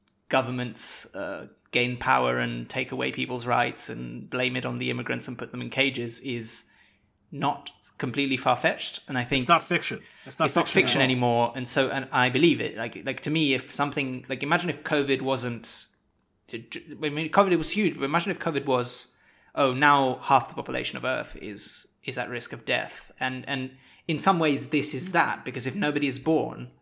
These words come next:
Speaker 1: as people die off, like, the population will go down very, very, very quickly. And it, it, and I, I believe it. I believe in that crisis. There would be, you know, there would be demagogues who say, "Oh, this is not happening," and there would be, you know, we see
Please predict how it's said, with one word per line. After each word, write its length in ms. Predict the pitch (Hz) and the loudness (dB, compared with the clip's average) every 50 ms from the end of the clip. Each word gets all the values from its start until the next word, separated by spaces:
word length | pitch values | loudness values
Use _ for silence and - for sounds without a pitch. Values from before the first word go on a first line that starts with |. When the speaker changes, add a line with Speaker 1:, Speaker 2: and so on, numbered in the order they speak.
| _ _ _ _ _ - | _ _ _ _ _ -4
Speaker 1:
as 160 | 143 131 123 - | -2 -2 -2 -2
people 340 | - - 147 135 - 120 | -4 -4 -6 -4 -4 -4
die 240 | 123 131 123 123 123 | -2 2 2 2 4
off, 340 | 143 151 117 110 - - - | 4 2 2 0 -4 -8 -8
like, 280 | 127 120 - - - - | -6 -6 -6 -8 -10 -12
the 60 | 123 | -8
population 500 | 120 143 131 135 131 139 139 - - 131 | -6 -6 -4 0 0 0 0 0 -2 -4
will 80 | 123 117 | -6 -6
go 160 | 110 120 117 | -4 -4 -4
down 240 | 113 117 113 113 110 | -4 -4 -6 -6 -8
very, 520 | 110 117 113 120 131 127 123 123 120 117 113 | -10 -10 -6 0 0 2 2 2 0 -4 -4
very, 360 | - - 120 117 117 113 117 | -4 -4 -4 -4 -4 -6 -6
very 280 | - 131 113 117 113 | -4 -4 -4 -4 -6
quickly. 500 | 110 - - 113 - - - - - - - - - - - - _ _ - - | -6 -4 -4 -4 -4 -6 -14 -14 -16 -16 -20 -20 -20 -20 -20 -20 _ _ -16 -8
And 340 | - 131 131 131 123 123 - - _ _ - | -6 -4 -4 -4 -6 -8 -12 -20 _ _ -10
it, 160 | - 120 - - - _ - | -10 -10 -10 -12 -20 _ -20
it, 460 | 117 - - - - - - - - - | -20 -20 -20 -20 -20 -20 -20 -20 -18 -14
and 120 | - - 151 151 | -12 -6 -2 -2
I, 160 | 160 165 - | -2 0 0
I 120 | - 170 180 | 0 2 2
believe 280 | 180 185 269 254 - | 2 2 0 0 -2
it. 80 | - - | -2 -4
I 140 | - 120 - - | -4 -4 -4 -6
believe 340 | 135 127 - 143 175 196 175 | -4 -4 -2 0 0 0 0
in 160 | 175 160 151 | -2 -2 0
that 180 | 131 147 - - | -2 -2 -4 -4
crisis. 440 | - - 156 160 156 - - 127 - | 0 0 2 2 2 0 -2 -2 -2
There 100 | - 127 | -2 0
would 120 | 123 123 120 | -2 0 0
be, 460 | - 127 123 123 120 120 120 - - - - _ _ _ | 0 0 0 0 -2 -4 -6 -8 -12 -20 -20 _ _ _
you 80 | - 139 | -6 -6
know, 140 | 120 117 113 | -4 -2 -2
there 100 | 120 127 | -2 -2
would 100 | 127 127 | -2 -2
be 380 | 135 131 127 127 - - - _ _ _ _ _ _ _ _ _ _ _ _ _ _ _ _ _ - 87 73 65 - - | -2 -4 -4 -6 -10 -18 -20 _ _ _ _ _ _ _ _ _ _ _ _ _ _ _ _ _ -18 -16 -16 -14 -6 -2
demagogues 500 | 151 143 143 143 139 143 135 131 - - | 0 0 0 0 0 0 0 0 0 -4
who 80 | 139 | -4
say, 300 | 135 - 143 135 131 123 | -2 0 2 2 2 2
"Oh, 180 | - 139 131 127 | 0 0 -2 -2
this 320 | 123 - - 127 - - | -4 -6 -4 -4 -2 -2
is 100 | 127 120 | -4 -2
not 180 | 120 127 120 - | -4 -4 -2 0
happening," 600 | - 127 127 127 131 127 131 135 139 147 151 143 | 2 2 2 2 0 -2 -2 -2 -2 -4 -4 -4
and 100 | 123 123 | -4 -2
there 80 | 123 | -2
would 160 | 120 123 123 123 | -2 -4 -4 -2
be, 340 | 127 120 117 117 117 123 123 | -4 -2 -2 -4 -6 -8 -8
you 80 | 127 123 | -8 -6
know, 100 | 117 117 | -6 -6
we 100 | 120 123 | -4 -4
see 440 | 120 - - 127 123 123 123 127 | -4 -4 -4 -4 -4 -6 -8 -10